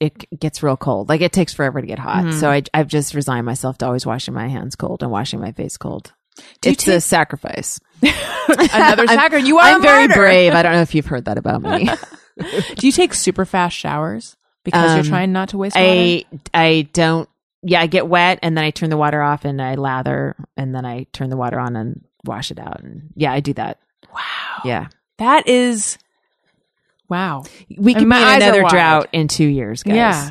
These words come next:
Speaker 1: Yeah. Don't get cocky with this, with this water we had. It could go away.
Speaker 2: I need to really dig. Okay. So you get in the shower, you, you wet your whole self.
Speaker 1: Yes.
Speaker 2: And then turn the water off.
Speaker 1: Yeah.
Speaker 2: And then wash your hair
Speaker 1: Mm-hmm.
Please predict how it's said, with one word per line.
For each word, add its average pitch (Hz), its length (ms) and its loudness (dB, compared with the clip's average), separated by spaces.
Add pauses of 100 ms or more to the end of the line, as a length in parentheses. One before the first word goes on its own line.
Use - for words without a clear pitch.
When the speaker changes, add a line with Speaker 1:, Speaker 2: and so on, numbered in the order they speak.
Speaker 1:
Yeah. 123 180 -4
Don't 156 180 -2
get 165 140 -4
cocky 139 360 -2
with - 180 -8
this, - 320 -14 (180)
with 143 120 -4
this 127 180 -8
water 120 260 -6
we - 140 -8
had. - 360 -10 (160)
It 147 120 -8
could 156 120 -6
go 131 120 0
away. 85 440 -6
Speaker 2:
I 226 40 0
need 226 100 4
to 220 100 0
really 180 160 2
dig. 147 220 -8
Okay. 165 240 -4
So 196 160 -4
you 180 60 -2
get 220 160 2
in 277 80 4
the 294 80 4
shower, 190 260 2
you, 165 300 0
you 170 280 -8 (140)
wet 202 300 2 (160)
your 190 160 0
whole 190 160 2
self. - 240 0
Speaker 1:
Yes. 147 340 2 (240)
Speaker 2:
And 202 220 4
then 214 540 2 (480)
turn 226 220 2
the 220 80 4
water 190 300 4
off. 147 340 2
Speaker 1:
Yeah. 143 200 2 (420)
Speaker 2:
And 190 240 2
then 190 560 2 (920)
wash 185 260 0
your 196 80 -4
hair 208 280 -2
Speaker 1:
Mm-hmm. 233 240 6